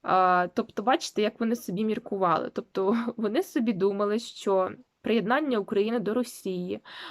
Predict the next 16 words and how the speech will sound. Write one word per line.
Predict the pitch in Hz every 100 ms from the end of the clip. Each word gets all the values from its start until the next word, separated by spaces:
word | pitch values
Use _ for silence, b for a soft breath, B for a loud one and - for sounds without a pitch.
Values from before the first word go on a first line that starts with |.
| B -
а, | 180 185 185 185 -
слід | 214 262 302
вважати, | 220 226 220 233 240 208
е, | 202 196 190 - 185 180 180 180 98 - - - - - - - - -
злом, | 220 220 240 349 370
але | 247 262
меншим | 302 311 226 196
злом, | 185 226 330 359
ніж | 233 240 -
якби, | 226 190 208 240
наприклад, | 208 214 202 196 -
Україну | 202 208 190 233 330 262
поглинула | 208 214 220 214 202 190
там | 190 196
Польща, | 233 285 320 - - 233
Туреччина, | 226 196 208 339 - - 254 254